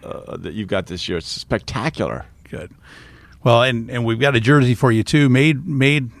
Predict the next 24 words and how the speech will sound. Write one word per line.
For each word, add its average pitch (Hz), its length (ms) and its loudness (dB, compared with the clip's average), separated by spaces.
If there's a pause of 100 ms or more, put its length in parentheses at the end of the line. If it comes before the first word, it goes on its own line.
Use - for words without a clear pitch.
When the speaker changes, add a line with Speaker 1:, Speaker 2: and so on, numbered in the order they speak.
(120)
Speaker 2:
by 131 240 -2
a 117 60 0
good 143 520 -2
Denver 135 320 4
company, 143 540 2
Primal. 151 520 2 (160)
Speaker 1:
Oh, 117 120 -4
I 127 140 4
Speaker 2:
And, - 60 4
Speaker 1:
know 123 120 8
Speaker 2:
uh, - 40 -6
Speaker 1:
Pri-, 180 120 8 (180)
I 226 40 6
know 202 200 2
those 143 220 0
guys, 147 340 4
of - 80 -10
Speaker 2:
yeah, - 80 2
Speaker 1:
course. - 420 8
Speaker 2:
yeah. 139 360 2
So 123 260 4
they've 156 180 4
been 160 140 4
our 139 400 6